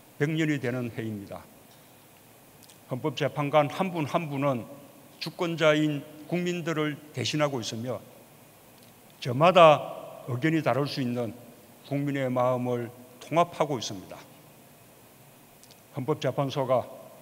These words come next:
국민주권을 강화하고 성숙한 민주공화국으로 가는 길에서 국민의 가장 든든한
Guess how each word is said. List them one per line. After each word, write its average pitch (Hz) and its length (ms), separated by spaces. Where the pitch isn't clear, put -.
국민주권을 156 640
강화하고 110 640
성숙한 156 760
민주공화국으로 147 880
가는 135 320
길에서 147 420
국민의 131 580
가장 147 380
든든한 143 600